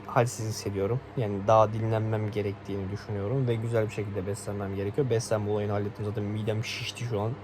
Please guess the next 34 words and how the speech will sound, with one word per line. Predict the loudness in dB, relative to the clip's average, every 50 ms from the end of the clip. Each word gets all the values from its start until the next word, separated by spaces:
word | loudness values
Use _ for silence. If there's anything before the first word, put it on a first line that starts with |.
| -12 -14 -14 -14 -16 -12 -2 2
Güzel | 6 8 8 6
bir | 6
şekilde | 2 -2 -4 -2 0 0 2
yatıp | 2 2 2 0 -4 -2 -2
uyuyup | -2 -2 -2 -2
dinleneceğim. | -2 0 0 0 0 -2 -2 -2 -2 -2 -4 -6 -10 -16 -16 -16 -14 -14 -14 -14 -14 -2 6 8
Ve | 8 10
önümde-, | 10 8 8 6 6 4 4 4 4
önümüzdeki | 6 6 6 6 4 4 2 0 0 2 0
üç | 0 0 2
gün | 2 2 2
çalışmayacağım. | 6 6 6 6 6 4 2 0 0 2 4 4 4 4 4
Bundan | 6 6 6 6 6
dolayı | 8 6 6 6
tabii | 6 4 4 4 4
ki | 0
de | -2
çalışmadığım | 0 2 2 2 2 0 0 0 0 0
süre | 0 2 2 4 4 4
boyunca | 2 2 2 2 2 2 4
boş | 4 4 2 0 -6 -2 0
durmayacağım. | 0 2 2 0 0 -2 -2 -4 -6 -8 -8 -12 -14 -14 -16 -16 -16 -16 -16 -16 -18 -2 8 8
Başka | 8 8 8 4 6 6 6
odaklanmak | 6 4 6 6 6 6 8 6 6 6 4 2 0
istediğim, | -2 -4 -4 -2 0 2 2
yapmak | 2 2 2 0 -2 -2
istediğim | -2 -2 -2 -2
şeyler | 0 0 4 6 6 6 6
var. | 6 4 4
Onlara | 2 4 4 6 6 6 4 4
vakit | 2 0 -2 0
ayırıp | 0 0 0 0 -2 -2
onlara | 2 2 4 4 6
odaklanacağım. | 4 4 4 2 0 0 -2 -4 -4 -2 -2 -4 -4